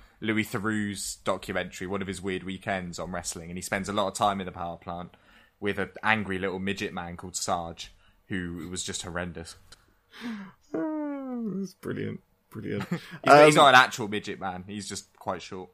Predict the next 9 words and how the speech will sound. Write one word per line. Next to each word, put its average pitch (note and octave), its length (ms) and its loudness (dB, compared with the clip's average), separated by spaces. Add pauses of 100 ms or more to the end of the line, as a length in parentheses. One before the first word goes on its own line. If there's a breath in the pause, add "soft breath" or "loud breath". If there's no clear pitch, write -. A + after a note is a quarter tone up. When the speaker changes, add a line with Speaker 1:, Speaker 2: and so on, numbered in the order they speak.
(360)
Speaker 2:
Just - 220 2
short G2+ 220 2
and G#2+ 80 -2
very, G2 200 2
very G2 280 -2
angry. G2 380 -4 (120)
Speaker 1:
Yeah. F#2+ 300 0
Speaker 2:
When E3+ 220 8
he D#3+ 440 4